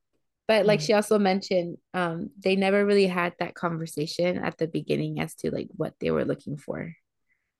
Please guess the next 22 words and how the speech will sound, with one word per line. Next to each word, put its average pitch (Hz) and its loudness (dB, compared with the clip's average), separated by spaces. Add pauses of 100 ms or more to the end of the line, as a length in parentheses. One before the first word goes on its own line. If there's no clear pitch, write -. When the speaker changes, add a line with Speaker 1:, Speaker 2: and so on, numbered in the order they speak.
(180)
Speaker 1:
They 175 0
kinda 180 2
Speaker 2:
Oh, 170 2
Speaker 1:
just, 170 -2
Speaker 2:
so 170 0
Speaker 1:
like, 165 -2
went 165 0
into 165 -4
it, 160 0 (1000)
like, 175 2
just, 170 0
like, 170 -2 (680)
talking 196 0
and, 180 -2
like, 170 -2
let's 175 -2
see 175 -4
where 185 2
it - -2
goes. 208 0 (100)
But 180 2
now 170 -2